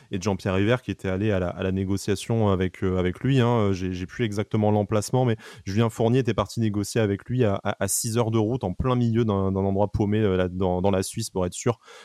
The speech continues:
que vraiment il n'y ait aucun journaliste qui puisse, euh, saisir, euh, ces, ces échanges-là. Il a fait, euh, deux, trois allers-retours comme ça pour rencontrer Lucien Favre et finir par le convaincre. On sait, et on l'a vu d'ailleurs, euh, là, au, au printemps, que Lucien Favre peut aussi changer d'avis très, très rapidement. Il devait retourner à Gladbach,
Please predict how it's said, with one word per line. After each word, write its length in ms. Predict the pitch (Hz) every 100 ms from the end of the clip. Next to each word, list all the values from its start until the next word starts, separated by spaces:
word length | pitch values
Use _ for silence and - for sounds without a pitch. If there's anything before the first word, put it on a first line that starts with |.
| -
que 100 | -
vraiment 260 | 95 113 120
il 40 |
n'y 60 | 107
ait 60 |
aucun 340 | 131 127 160 151
journaliste 540 | 135 120 120 139 -
qui 160 | 98 101
puisse, 420 | - 117 120 -
euh, 160 | 98 95
saisir, 520 | - 107 104 113 98
euh, 180 | 95 95
ces, 320 | - 101 92
ces 220 | - 107
échanges-là. 480 | 101 - 95 92 117
Il 80 | 101
a 60 |
fait, 140 | 87 104
euh, 120 | 92
deux, 100 | 92
trois 260 | - 107 101
allers-retours 380 | 92 - 110
comme 160 | - 98
ça 140 | 104
pour 100 | 104 92
rencontrer 380 | 90 92 101 - - - -
Lucien 300 | 104 95 104
Favre 180 | 98 107
et 60 | 95
finir 280 | - 107 104
par 140 | 95
le 140 | 95
convaincre. 400 | 92 104 117 120 104
On 100 | 107
sait, 300 | - 135 120
et 40 |
on 100 | 98
l'a 140 | 95 104
vu 160 | 123
d'ailleurs, 560 | 104 95 110 110 90 98
euh, 40 |
là, 140 | 101 104
au, 140 | 92
au 160 | 101 98
printemps, 340 | - 95 127
que 60 | 101
Lucien 200 | 95 92
Favre 180 | 117 -
peut 80 |
aussi 180 | 95 -
changer 280 | 107 104 95
d'avis 180 | 95 98
très, 180 | - 104
très 140 | 110
rapidement. 400 | 98 95 101 123
Il 60 | 104
devait 160 | 90
retourner 280 | 113 95 98
à 80 | 98
Gladbach, 460 | 90 90 90 -